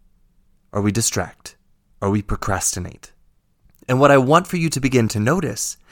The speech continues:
is that the, the huge reason why we're doing this is because we've created such a pattern in our life of avoiding those uncomfortable emotions, of suppressing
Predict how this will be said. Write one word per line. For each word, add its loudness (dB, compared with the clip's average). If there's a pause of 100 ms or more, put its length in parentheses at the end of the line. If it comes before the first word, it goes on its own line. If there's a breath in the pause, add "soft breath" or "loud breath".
(220 loud breath)
is -4
that -2
the, 2
the -8
huge -2
reason 0
why -8
we're -4
doing -4
this -12 (480 loud breath)
is -2
because 0
we've -4
created -4 (200 loud breath)
such -4 (200 loud breath)
a -4
pattern -2
in -6
our 0
life -10 (920)
of 2
avoiding 0 (300)
those 2
uncomfortable -2
emotions, -8 (640)
of 0
suppressing -4